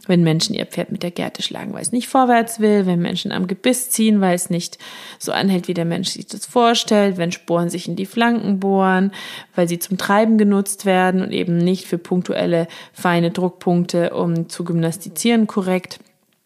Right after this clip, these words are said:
Wenn Ausbinder eingeschnallt werden und das Pferd in eine Zwangshaltung gezogen wird, wenn Pferde aufs Maul geschlagen werden, weil sie an der Tasche knabbern, wenn sie in die Box kommen und nur zwei oder drei Stunden am Tag aufs Paddock dürfen, wenn ihnen mit Sperrriemen das Maul zugesperrt wird, wenn scharfe Gebisse eingeschnallt werden, damit das Pferd besser gehalten werden kann,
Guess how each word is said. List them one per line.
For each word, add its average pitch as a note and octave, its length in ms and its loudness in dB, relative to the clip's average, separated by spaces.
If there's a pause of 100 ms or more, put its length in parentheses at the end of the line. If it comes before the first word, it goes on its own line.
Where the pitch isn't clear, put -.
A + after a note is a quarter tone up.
(260)
Wenn D#4+ 120 2
Ausbinder A3+ 500 4
eingeschnallt G3+ 640 2
werden F#3+ 480 4
und F3+ 160 0
das F3+ 120 -6
Pferd F3 200 0
in G3+ 120 2
eine C4 100 2
Zwangshaltung B3 680 0
gezogen G#3+ 560 2
wird, G3 300 2 (460)
wenn F#3+ 160 2
Pferde F#3+ 360 2
aufs - 220 -2
Maul B3+ 300 4
geschlagen G#3+ 500 4
werden, F#3+ 260 2
weil F#3 120 2
sie A3 80 0
an A#3+ 100 2
der C4+ 140 2
Tasche G#3+ 340 2
knabbern, G3+ 640 2
wenn F3 100 2
sie F3+ 100 -2
in F3 40 -4
die G3 100 -2
Box B3+ 320 0
kommen A3 300 2
und G#3 80 4
nur F#3+ 140 0
zwei F3+ 260 0
oder F#3 140 -2
drei F#3 160 -2
Stunden F3+ 260 -4
am F#3 100 0
Tag G#3+ 180 -6
aufs - 180 -6
Paddock A3+ 400 0
dürfen, G#3+ 400 4
wenn F3 120 2
ihnen F3 160 0
mit E3+ 140 -2
Sperrriemen F3 400 -2
das A3 200 -2
Maul D4 340 4
zugesperrt A#3 680 0
wird, G#3+ 220 0
wenn F3+ 100 0
scharfe - 320 -6
Gebisse B3+ 460 0
eingeschnallt G#3 640 0
werden, F#3 160 0
damit F3 220 -2
das - 100 -10
Pferd - 240 -18
besser - 240 -10
gehalten A3+ 640 2
werden F#3+ 320 2
kann, F#3 320 0